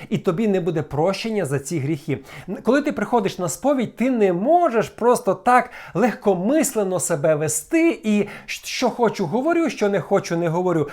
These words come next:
Ти повинен говорити всі гріхи. По-друге, католики вважають, що на сповіді людина не тільки розказує свої страшні гріхи,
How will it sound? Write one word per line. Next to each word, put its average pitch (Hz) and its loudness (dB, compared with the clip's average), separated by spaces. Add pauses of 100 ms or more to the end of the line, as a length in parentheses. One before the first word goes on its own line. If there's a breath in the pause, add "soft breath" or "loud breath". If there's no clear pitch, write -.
(200 loud breath)
Ти 277 4
повинен 226 2
говорити 180 0
всі 160 -4
гріхи. 135 -6 (280 loud breath)
По-друге, 196 6 (680)
католики 208 0
вважають, 143 2
що 143 0 (260 loud breath)
на 143 0
сповіді 202 -4 (220 loud breath)
людина 170 2
не 170 2
тільки 277 -2
розказує 151 -2
свої 151 -4
страшні 151 -2
гріхи, 127 -8